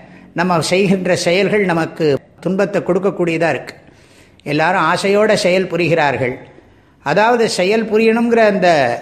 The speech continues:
செயலின் தன்மையை புரிஞ்சு செயல் புரியறதில்ல. செயலுடைய பலனையே நினைச்சுட்டு இருக்கிறவனுக்கு செயல்கள் உள்ளத்தை தாக்கத்தான் செய்யும்.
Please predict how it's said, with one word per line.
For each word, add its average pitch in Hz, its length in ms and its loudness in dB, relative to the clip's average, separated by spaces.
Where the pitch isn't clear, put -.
செயலின் 214 420 2
தன்மையை 208 420 -2
புரிஞ்சு 240 420 0
செயல் 202 300 2
புரியறதில்ல. 143 680 0
செயலுடைய 220 520 2
பலனையே 240 640 -2
நினைச்சுட்டு 214 460 -2
இருக்கிறவனுக்கு 185 720 2
செயல்கள் 190 600 2
உள்ளத்தை 175 520 -2
தாக்கத்தான் 180 600 -2
செய்யும். 120 440 -6